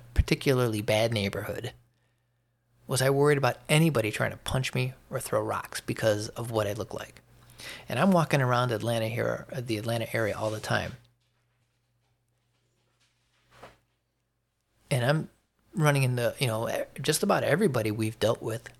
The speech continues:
my wife and I, since we moved here. My wife is full Filipino. Everybody's been nice. There's been zero racism,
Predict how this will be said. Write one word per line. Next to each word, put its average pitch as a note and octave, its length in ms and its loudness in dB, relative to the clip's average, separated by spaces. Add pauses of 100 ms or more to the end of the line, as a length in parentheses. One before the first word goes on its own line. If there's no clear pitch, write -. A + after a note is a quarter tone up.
(200)
my G#2+ 160 -4
wife A2 280 0
and G2+ 100 -2
I, A2+ 80 -6
since - 240 -6
we G2+ 80 -4
moved G#2+ 280 -6
here. G2+ 100 -4
My B2 120 2
wife E3+ 280 -2
is A2+ 120 -4
full - 380 -2
Filipino. - 600 -4 (2000)
Everybody's G3 400 2
been F#3+ 160 0
nice. E3+ 360 -2 (400)
There's G#3 240 2
been F3+ 300 6
zero E3 880 2 (220)
racism, A#2+ 640 0